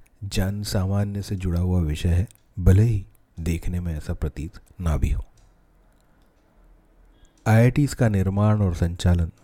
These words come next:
सरकार के माध्यम से अर्थात करदाता के पैसे से होता है। इस सुविधा का लाभ लेने वाले बेशक लायक हैं, प्रतिभावान हैं, इसलिए एक तय प्रक्रिया के अनुसार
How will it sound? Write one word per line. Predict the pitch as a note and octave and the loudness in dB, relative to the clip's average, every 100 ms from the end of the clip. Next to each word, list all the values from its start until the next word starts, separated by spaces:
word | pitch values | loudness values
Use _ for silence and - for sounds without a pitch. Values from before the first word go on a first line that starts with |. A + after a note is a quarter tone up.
| _ _ _ - | _ _ _ -6
सरकार | - F#2 - G2 G2+ | 2 2 4 2 2
के | G2 | 0
माध्यम | F#2+ F2+ F#2 F2+ F#2 | 0 -2 -2 -4 -4
से | A2 | -2
अर्थात | G2 - E2+ D#2+ - - _ - | -2 0 -2 -2 -6 -14 _ 0
करदाता | G2 F#2+ F#2 - F2 | 0 2 -2 0 -2
के | F2 | 2
पैसे | - D#2+ - | 2 2 0
से | D#2+ D#2+ | 0 0
होता | C2 B1 | 0 -2
है। | C2 - - _ _ _ _ _ _ _ _ - | -8 -10 -20 _ _ _ _ _ _ _ _ -4
इस | G2 - | -4 0
सुविधा | G#2+ F2+ E2+ F2 | 0 2 2 2
का | F#2+ | 2
लाभ | E2+ D#2+ F2 | 0 2 0
लेने | E2 E2 E2 | 0 -2 -2
वाले | E2+ F2+ | -2 0
बेशक | D#2 D#2 F#2 - - - F2 | 2 4 2 -2 -18 -4 0
लायक | D2+ D#2+ - | 2 0 -2
हैं, | D2 - - - | -6 -8 -16 -4
प्रतिभावान | - - D2 D#2 E2 F2 D#2 | -2 -2 0 0 2 0 -2
हैं, | D2 - _ _ _ - | -6 -14 _ _ _ -10
इसलिए | G2+ - G#2 A2 B2+ - _ - | -6 -4 -2 -2 -6 -14 _ -4
एक | A2 - - _ _ _ - | -4 -4 -8 _ _ _ 0
तय | A2 A2+ | 2 4
प्रक्रिया | - F2+ F#2+ F#2+ | 0 0 -2 0
के | F#2+ F2+ | -2 -4
अनुसार | F2+ F2 F#2+ F2+ | -8 -6 -4 -4